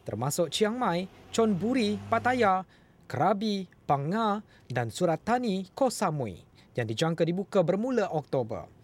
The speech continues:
Bagaimanapun, pelan itu perlu mendapat kelulusan Pusat Pentadbiran Situasi covid sembilan belas, C C S A,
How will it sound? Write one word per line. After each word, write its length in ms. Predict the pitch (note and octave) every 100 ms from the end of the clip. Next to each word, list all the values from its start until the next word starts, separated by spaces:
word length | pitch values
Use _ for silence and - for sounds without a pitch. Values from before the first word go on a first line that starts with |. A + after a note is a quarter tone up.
| - - - -
Bagaimanapun, 640 | - C#3 G3+ A#3 A3+ B3+ G#3+
pelan 240 | A#3 A3+
itu 240 | G#3+ C4+ A#3+
perlu 240 | A#3 B3
mendapat 480 | A3 G#3+ G#3+ G#3+ G#3
kelulusan 560 | G#3 G3+ G3 - A3+ F#3+
Pusat 400 | G#3 G3+ F#3 F#3+
Pentadbiran 400 | F#3+ F3+ G3 F3+
Situasi 480 | F3+ F#3 F3 F3+
covid 240 | F3+ F3 E3+
sembilan 220 | - E3+
belas, 160 | F3 D3+
C 240 | - F#3+
C 160 | - F#3+
S 240 | D#3+ D#3+
A, 240 | G3+ B3